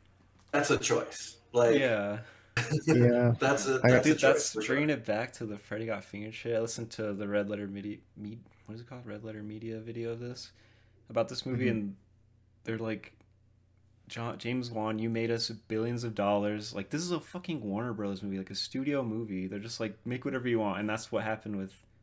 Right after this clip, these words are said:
Speaker 2: Tom Green and Freddy Got Fingered. They're just like, "Oh, you're famous, whatever. Here's some money. Go make whatever you want." And it's like,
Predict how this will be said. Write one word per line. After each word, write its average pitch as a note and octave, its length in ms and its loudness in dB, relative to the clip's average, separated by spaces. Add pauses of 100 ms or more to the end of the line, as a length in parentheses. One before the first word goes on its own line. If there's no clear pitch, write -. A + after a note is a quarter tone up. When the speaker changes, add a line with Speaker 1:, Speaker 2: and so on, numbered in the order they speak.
(160)
Speaker 2:
Tom A2 260 -4
Green A2 240 -2
and G#2 160 -6
Freddy G#2+ 180 -6
Got G2 160 -2
Fingered. A2+ 260 -6
They're G2 100 -4
just G2+ 180 -10
like, F#2+ 160 -4
"Oh, A2 340 0 (580)
you're A#2 160 -4
famous, G2+ 460 -4
whatever. A2 300 -2
Here's A#2 280 -2
some A#2 120 0
money. A2+ 220 0
Go A2 120 2
make A#2 160 -2
whatever A#2 220 0
you A2 140 0
want." A2+ 240 -2
And G#2+ 80 -6
it's G2+ 160 -10
like, G#2+ 300 -4